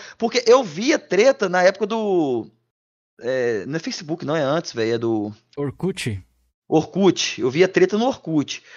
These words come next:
Speaker 1: Aí quando eu vi no, no, no YouTube, aí eu comecei a ver, aí eu fui chegando nos caras, né, velho? Fui vendo Mario, fui vendo Pop, aí eu fui sempre dando risada, muita risada. E já cheguei a participar em vários canais aí já, de, de trocar ideia.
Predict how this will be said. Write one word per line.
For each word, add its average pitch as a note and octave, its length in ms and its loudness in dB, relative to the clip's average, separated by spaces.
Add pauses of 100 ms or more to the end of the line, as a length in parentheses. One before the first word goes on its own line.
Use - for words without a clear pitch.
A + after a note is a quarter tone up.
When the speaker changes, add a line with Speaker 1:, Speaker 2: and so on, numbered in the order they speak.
(240)
Speaker 1:
Aí E3 280 6
quando A#3+ 600 -2
eu E3 180 2
vi D3+ 320 -6
no, G#3 160 -2
no, D#3+ 160 -4
no E3 100 -2
YouTube, F3 720 -2
aí D3+ 180 2
eu F#3+ 100 2
comecei E4+ 400 2
a - 20 2
ver, F3 260 2
aí F3 80 6
eu F#3 60 4
fui C#4 140 -6
chegando C#4 360 -4
nos D4+ 140 -10
caras, F#3 340 4
né, F#3+ 100 -2
velho? B2 200 -2 (360)
Fui D#3+ 120 -2
vendo D3 260 -4
Mario, B2+ 480 2
fui B2+ 160 -8
vendo C3 220 -2
Pop, B2 720 2 (260)
aí - 80 -2
eu C#3+ 60 2
fui A3 120 -6
sempre G#3 240 -4
dando A3+ 140 -4
risada, D3+ 580 2 (100)
muita E3 280 -6
risada. A#2 360 -6 (220)
E C#3+ 80 -8
já F#3+ 100 6
cheguei G#3+ 200 0
a - 40 0
participar A#3+ 540 4
em A#3+ 80 -4
vários G#3 320 2
canais G#3+ 480 2
aí D#3 180 -2
já, C#3 320 0
de, A#2 240 -10
de A2+ 80 -20
trocar B2+ 240 -6
ideia. A#2 280 -4